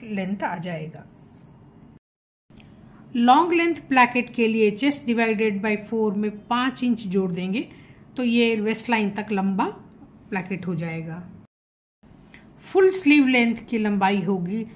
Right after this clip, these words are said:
चेस्ट का जो साइज है उसका आधा,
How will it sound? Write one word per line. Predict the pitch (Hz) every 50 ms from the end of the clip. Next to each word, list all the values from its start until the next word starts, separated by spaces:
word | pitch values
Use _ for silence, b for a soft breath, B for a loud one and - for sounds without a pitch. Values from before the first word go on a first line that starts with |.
| B B B - -
चेस्ट | - 277 294 277 - -
का | - - 240 220
जो | 196 208
साइज | 202 - 208 185 190 185 175
है | 202 202
उसका | 196 196 - - 208
आधा, | 175 175 170 180 170 165 196 185 165 - B B